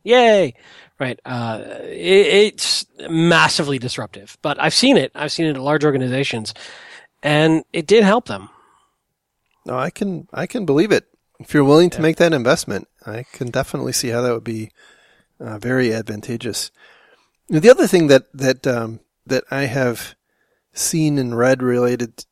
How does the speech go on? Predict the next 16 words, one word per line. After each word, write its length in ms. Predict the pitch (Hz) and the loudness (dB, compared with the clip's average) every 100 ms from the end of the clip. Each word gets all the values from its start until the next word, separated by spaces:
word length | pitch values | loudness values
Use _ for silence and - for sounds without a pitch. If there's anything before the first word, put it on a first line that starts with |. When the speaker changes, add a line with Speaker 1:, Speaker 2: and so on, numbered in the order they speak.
| _ - | _ -12
Speaker 2:
uh, 260 | 117 - 64 - - | -12 -12 -16 -20 -20
uh, 160 | 139 - _ | -18 -18 _
to 180 | - 135 | -6 -4
this 320 | 131 131 - | 0 0 -2
particular 680 | - - - 139 139 120 110 | -6 -14 -8 -6 -4 -2 -4
piece 320 | - 131 - | -8 -10 -8
of 80 | 117 | -8
malware 520 | 107 110 117 113 110 | -8 -6 -4 -4 -6
is, 400 | 92 117 117 - _ _ _ _ _ _ | -8 -8 -6 -8 _ _ _ _ _ _
you 80 | 127 | -10
know, 60 | 123 | -4
there's 220 | 127 - _ | -4 -4 _
the, 140 | 135 - | -6 -6
the 120 | 139 | -6
concept 540 | - 170 185 - 170 143 | -2 0 2 2 0 2
of, 320 | 147 110 | 2 0